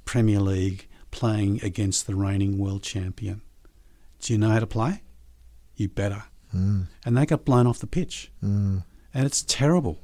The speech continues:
Speaker 1: So I, it frightens the hell out of me every time I are part of things. I'm, I know what's gonna happen. And you think with all my experience and the, and the people I hang out with and we do these things,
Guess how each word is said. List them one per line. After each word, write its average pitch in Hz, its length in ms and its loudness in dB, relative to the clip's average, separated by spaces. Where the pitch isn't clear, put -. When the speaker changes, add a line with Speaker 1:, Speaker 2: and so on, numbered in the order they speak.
Speaker 1:
So 127 260 -2
I, 143 340 2
it - 100 -2
frightens 175 400 4
the 98 100 -4
hell 156 300 2
out 113 120 0
of 87 80 -2
me 98 420 -2
every 139 180 2
time 110 380 2
I 127 300 2
are 123 120 -6
part 98 300 -2
of 87 80 -8
things. 110 420 -4
I'm, 135 220 2
I 127 120 2
know 139 240 8
what's 135 200 2
gonna 110 200 0
happen. 120 400 -6
And 117 180 2
you 110 60 0
think 127 280 -2
with 107 300 -4
all 123 140 0
my 117 200 6
experience 120 440 0
and 101 120 0
the, 101 100 0
and 107 200 -2
the 101 60 -4
people 107 260 0
I 110 120 2
hang 120 200 2
out 104 180 -4
with 98 120 -4
and 98 100 0
we 98 80 2
do 107 180 0
these 95 220 0
things, 113 360 -2